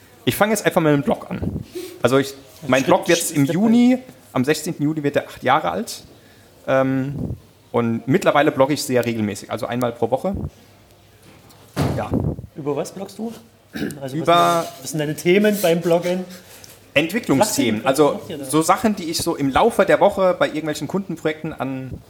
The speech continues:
Speaker 1: Problemen hatte, die verblogge ich dann.
Speaker 2: Aber du machst schon ta-, tagtäglich nine to five irgendwas mit WordPress?
Speaker 1: Seit
Speaker 2: Ja.
Speaker 1: zwei Jahren mache ich das wirklich beruflich, davor war das eher Hobby.
Speaker 2: Ja.
Speaker 1: Ich bin jetzt in einer Agentur in Babelsberg, wir machen nicht nur WordPress, sondern auch so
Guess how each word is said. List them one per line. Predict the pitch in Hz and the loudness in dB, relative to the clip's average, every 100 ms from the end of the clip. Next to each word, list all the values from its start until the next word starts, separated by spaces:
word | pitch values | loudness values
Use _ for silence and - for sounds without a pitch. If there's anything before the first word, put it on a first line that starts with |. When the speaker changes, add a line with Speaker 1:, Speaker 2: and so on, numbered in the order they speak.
| - | -6
Speaker 1:
Problemen | 123 127 180 156 | -4 -2 -2 -2
hatte, | 180 165 | -4 -6
die | - 131 | -12 -6
verblogge | 131 - 110 104 | -2 0 -2 -4
ich | - | -8
dann. | - - - - | -12 -18 -16 -10
Speaker 2:
Aber | 147 | -4
du | 151 | 0
machst | 185 - - | -2 -2 -10
schon | - 180 202 196 - - | 0 4 4 2 -6 0
ta-, | 185 160 - | 2 2 0
tagtäglich | 170 170 175 175 170 | 0 4 2 2 0
nine | 165 160 | 2 2
to | 165 | 2
five | 165 151 151 - 151 | 2 2 0 -4 -2
irgendwas | 147 147 | 0 0
mit | 151 | -2
WordPress? | 139 131 135 | -2 -4 -2
Speaker 1:
Seit | 131 131 | 2 2
Speaker 2:
Ja. | |
Speaker 1:
zwei | 127 135 160 | 4 4 4
Jahren | 180 156 190 202 | 6 6 4 2
mache | 151 | 0
ich | 151 | -2
das | 143 - | -6 -4
wirklich | 143 131 120 - - - - | -4 -4 -6 -10 -16 -20 -4
beruflich, | 135 139 202 226 269 | 0 2 0 -2 0
davor | - 123 143 | 0 2 2
war | 143 | 2
das | 135 | 0
eher | 135 120 | 0 0
Hobby. | 147 233 - - - | 0 -2 -2 -4 -4
Speaker 2:
Ja. | 143 - - - - - | -10 -10 -20 -20 -20 -6
Speaker 1:
Ich | - | -4
bin | 147 | 0
jetzt | 147 - | -2 2
in | |
einer | 139 | 0
Agentur | 123 123 - 139 | 2 0 0 -2
in | 117 | 2
Babelsberg, | 127 170 - 160 175 | 2 0 0 0 2
wir | 135 | 2
machen | 131 - 131 135 | 0 0 -2 0
nicht | 185 - | 0 0
nur | 143 139 | 2 4
WordPress, | 127 135 147 | 2 0 -2
sondern | 120 117 | -2 -2
auch | |
so | - 110 | -4 -8